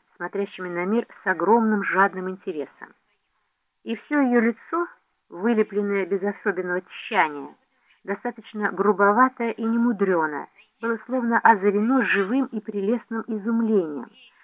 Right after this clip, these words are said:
радостью узнавания и познавания мира,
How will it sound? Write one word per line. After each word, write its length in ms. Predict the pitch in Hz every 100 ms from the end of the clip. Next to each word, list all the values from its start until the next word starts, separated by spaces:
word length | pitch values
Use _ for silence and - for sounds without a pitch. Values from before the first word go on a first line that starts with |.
| -
радостью 680 | - 247 262 180 - - -
узнавания 880 | 202 180 196 196 254 285 254 247 233 -
и 220 | 247 254 _ _ _ _ _ _ _ _ _
познавания 840 | 233 226 214 214 196 214 214 208 208
мира, 460 | 190 165 147 -